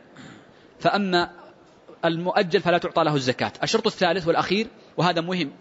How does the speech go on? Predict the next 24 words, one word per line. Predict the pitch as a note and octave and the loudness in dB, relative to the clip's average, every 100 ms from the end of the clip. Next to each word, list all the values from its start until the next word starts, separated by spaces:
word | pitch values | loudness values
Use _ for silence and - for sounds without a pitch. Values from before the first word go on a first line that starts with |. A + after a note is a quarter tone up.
| - - - | -20 -16 -2
لا | F3 | -2
ينتبه | F#3 E3+ D#3+ | 0 0 2
لها | D#3 | 0
كثير | D#3 E3 | 0 2
من | D#3 | 2
الناس، | D3 E3+ G#3 - - - - - | 4 2 2 -6 -18 -20 -8 0
وهو | D#3+ E3+ | 2 2
أنه | G3 F#3+ F3 | 2 0 2
لا | G3 | 2
بد | F#3 F3+ | 0 0
أن | E3+ E3 | -2 -2
تكون | E3+ - F3+ | -4 0 0
الزكاة، | D#3 D3 D3 F#3 F3+ G3 G#3+ - - - | 2 0 2 2 0 -2 -6 -6 -8 0
أن | F#3+ D#3+ | 0 2
يكون | E3 G3+ F#3 | 0 2 2
الدين | D3+ F#3 A3 - - - - - | 4 2 2 -4 -16 -20 -20 -4
بسبب | D#3+ D#3 G#3 F#3+ D#3+ | 0 4 4 6 4
حاجة. | - E3 D#3 C3+ D3+ D#3+ C#3 A#2 - - - - - - | 4 4 4 4 2 2 0 -2 -16 -20 -20 -20 -20 -2
فأما | - G#3 G3+ F#3+ | 2 2 2 0
إن | F3 | 0
كان | G3 F#3 | 0 0
المرء | F3 F#3+ E3 | 0 0 0
قد | E3+ | -2
استدان | E3 - E3 F3+ C#3+ B2+ | -2 0 2 2 2 0